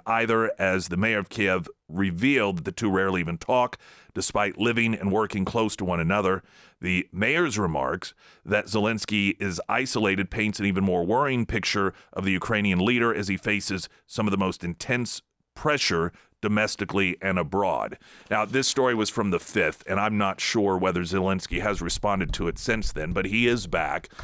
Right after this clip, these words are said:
for the third time in Washington, D C, to meet with, among others, members of Congress. And I thought, uh, it doesn't necessarily mean that that interview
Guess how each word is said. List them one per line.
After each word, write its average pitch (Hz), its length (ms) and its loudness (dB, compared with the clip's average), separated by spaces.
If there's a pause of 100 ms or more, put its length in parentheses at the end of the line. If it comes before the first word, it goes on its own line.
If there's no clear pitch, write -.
(240)
for 113 160 0
the 107 100 2
third 107 400 0
time 85 640 0
in 113 160 -2
Washington, 101 500 0
D 87 160 -4
C, 101 340 2
to 98 120 -6
meet 104 260 0
with, 92 140 -4
among 87 260 0
others, 90 360 -2
members 98 340 -2
of 76 120 -10
Congress. 104 540 -2 (520)
And 151 240 0
I 147 100 0
thought, 170 380 2
uh, 135 160 0
it 151 80 0
doesn't 135 320 0
necessarily 110 640 2
mean 101 340 2 (100)
that 98 520 -2 (960)
that 117 460 0
interview 95 560 -2